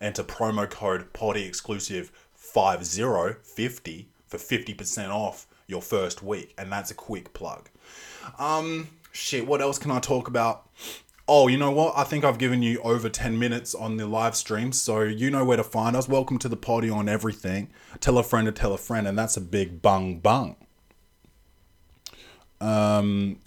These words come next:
oh, shit. We, uh, oh, there must have been an Instagram update,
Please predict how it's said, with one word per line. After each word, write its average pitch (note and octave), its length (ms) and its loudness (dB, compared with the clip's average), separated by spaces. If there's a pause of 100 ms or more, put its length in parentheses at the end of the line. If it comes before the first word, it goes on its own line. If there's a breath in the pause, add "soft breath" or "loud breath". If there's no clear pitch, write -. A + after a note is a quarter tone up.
oh, C3+ 200 4
shit. - 500 0 (1300 loud breath)
We, C3 400 4
uh, A#2 540 4 (520 loud breath)
oh, B2+ 140 0
there A2+ 100 -2
must A#2 200 -4
have A2 80 -12
been G#2+ 120 -6
an G#2 80 -8
Instagram G2+ 560 -8
update, G2+ 520 -4